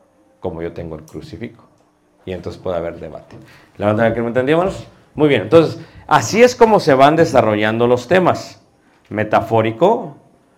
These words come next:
histórico, el tema puede ser histórico, ¿verdad?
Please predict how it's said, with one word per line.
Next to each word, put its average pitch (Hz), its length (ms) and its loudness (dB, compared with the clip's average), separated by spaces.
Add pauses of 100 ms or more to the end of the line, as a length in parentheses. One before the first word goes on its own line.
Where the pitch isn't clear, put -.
(420)
histórico, 147 1400 2
el 104 180 -6
tema 120 320 2
puede 123 160 2
ser 123 140 0
histórico, 123 1040 0 (540)
¿verdad? 117 600 0